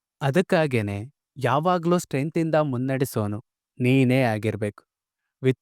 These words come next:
depth, with presence. ಯಾಕಂದ್ರೆ ಒಬ್ಬ ಹೆಣ್ಣು ನಿನ್ನ ಪ್ರೆಸೆನ್ಸ್‌ನ ಮಿಸ್ ಮಾಡ್ಕೊಂಡ್ಲು ಅಂದ್ರೆ, ಇನ್ನು ಮುಂದೆ ನಿನ್ ಕೈಯಲ್ಲಿ ಗುರುತಿಸೋಕು ಸಾಧ್ಯ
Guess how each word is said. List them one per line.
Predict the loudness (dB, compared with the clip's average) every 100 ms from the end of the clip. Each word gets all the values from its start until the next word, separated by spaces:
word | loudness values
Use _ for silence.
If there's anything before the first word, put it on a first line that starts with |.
| -2
depth, | 0 -2 -6 -14 _ _ -10
with | -8 -4 -4 -2
presence. | -4 -4 -8 -12 -20 _ _ _
ಯಾಕಂದ್ರೆ | -2 0 0 0 0 -2 -4 _ -8
ಒಬ್ಬ | -4 -4
ಹೆಣ್ಣು | -2 0 2 2 0 -2 -8 _ _
ನಿನ್ನ | -2 0 0
ಪ್ರೆಸೆನ್ಸ್‌ನ | 0 -2 0 -2 -2 -2 0
ಮಿಸ್ | 0 -4 -2
ಮಾಡ್ಕೊಂಡ್ಲು | -2 -2 -2 0 -2
ಅಂದ್ರೆ, | -2 -6 -8 -10 _ _ _
ಇನ್ನು | 0 2
ಮುಂದೆ | 4 2 2 2
ನಿನ್ | 0 -2
ಕೈಯಲ್ಲಿ | -4 -2 -2 -4 -8 _ _ -4
ಗುರುತಿಸೋಕು | -2 -2 -2 0 0 0 0
ಸಾಧ್ಯ | -2 -2 -2 -2 -2